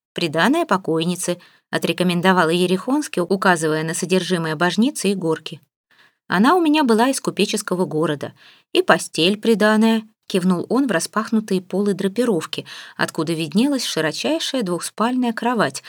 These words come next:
покрытая белым тканевым одеялом с двумя ворохами подушек разных величин. «А вдовел и не сменял кровати», продолжал он.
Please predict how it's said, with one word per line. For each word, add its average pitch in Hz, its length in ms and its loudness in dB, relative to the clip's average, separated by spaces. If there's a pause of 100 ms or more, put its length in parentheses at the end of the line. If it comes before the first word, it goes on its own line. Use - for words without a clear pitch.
(200)
покрытая 175 480 0
белым 165 340 0
тканевым 165 520 0
одеялом 220 580 0
с 185 80 -4
двумя 185 380 0
ворохами 220 500 0
подушек 202 600 -4
разных 147 400 -4
величин. 165 500 -4 (560)
«А 262 140 4
вдовел 277 420 4
и 247 60 4
не 202 120 4
сменял 165 460 0
кровати», 208 640 0 (220)
продолжал 160 580 -2
он. 143 240 -6